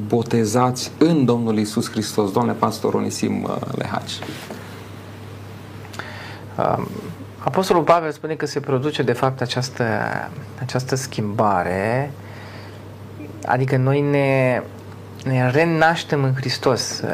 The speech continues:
Speaker 2: Am fost răstignit împreună cu Hristos, deci botezul semnifică o moarte, o răstignire. Avem parte cu toții o răstig-, de aceeași răstignire, dar e o răstignire a euului.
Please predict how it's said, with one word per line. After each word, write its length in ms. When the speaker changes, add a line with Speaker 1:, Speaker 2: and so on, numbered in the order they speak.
Speaker 2:
Am 160
fost 240
răstignit 500
împreună 400
cu 200
Hristos, 380
deci 280
botezul 440
semnifică 540
o 80
moarte, 420
o 20
răstignire. 680
Avem 240
parte 320
cu 140
toții 300
o 40
răstig-, 360
de 60
aceeași 340
răstignire, 520
dar 100
e 60
o 60
răstignire 460
a 200
euului. 540